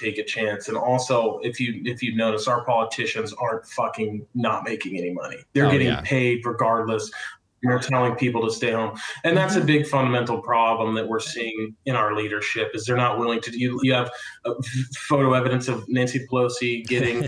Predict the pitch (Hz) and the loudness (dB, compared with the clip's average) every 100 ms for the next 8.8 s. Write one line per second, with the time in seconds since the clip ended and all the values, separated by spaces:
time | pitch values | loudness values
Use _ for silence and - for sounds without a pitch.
0 | - - 117 113 110 - 135 123 123 127 | -6 -4 0 0 0 2 2 4 2 4
1 | 147 165 127 123 160 107 87 - 131 131 | 4 4 6 6 6 4 2 -2 -2 0
2 | 131 135 139 135 131 127 127 127 131 - | 2 2 2 2 0 0 2 4 2 2
3 | 131 127 135 - 135 127 127 139 127 127 | 0 2 0 -2 0 2 0 0 0 0
4 | 127 127 123 127 135 - - 139 - - | 0 2 2 0 -2 -8 -4 -4 -4 -10
5 | - 151 165 156 165 156 143 147 139 123 | -4 2 2 2 0 0 2 2 2 -2
6 | - 113 127 127 127 135 131 123 - _ | -4 -4 -2 -2 0 2 2 2 -2 _
7 | _ 127 123 123 120 123 117 113 117 135 | _ -10 -4 0 0 0 0 -2 0 2
8 | 127 110 113 113 117 113 113 | 2 0 -2 -2 -2 -4 -8